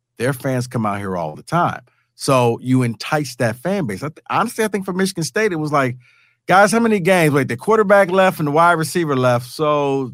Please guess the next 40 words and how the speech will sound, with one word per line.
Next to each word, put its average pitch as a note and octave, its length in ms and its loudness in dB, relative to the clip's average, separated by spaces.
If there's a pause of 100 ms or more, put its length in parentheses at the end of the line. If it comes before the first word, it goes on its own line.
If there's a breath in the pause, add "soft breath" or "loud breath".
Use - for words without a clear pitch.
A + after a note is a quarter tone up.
four G3 160 -4
and F#3+ 100 0
a - 20 2
half, G#3 280 2
everybody, F#3 300 -6
we F3 160 -8
good F#3 200 -2
with F3+ 100 -8
that F#3 180 -4
four F3+ 120 -8
and F3 100 -8
a - 20 -4
half? F3+ 200 -4
Okay, B2 380 -6 (520)
put G#3 160 0
it F#3+ 40 2
at D#3+ 160 0
four E3 160 -2
and C#3+ 80 -2
a C3 60 -2
half. B2 340 0
Let's C3 180 -6
see C3 120 -6
if B2 160 -6
anybody G#2 380 -4
bites. A#2+ 400 -2
If F2+ 100 -16
they F#2 140 -10
do, A#2 200 -6
we'll G2 220 -6
move C#3 340 -2
it. F2 120 -18 (1200)
I D3 100 4
look D#3+ 320 2
at C#3+ 240 4
it. A#2+ 220 -4 (760)
I C#3+ 120 0
see D3 220 -4
six E3+ 400 -6
games. B2+ 680 -4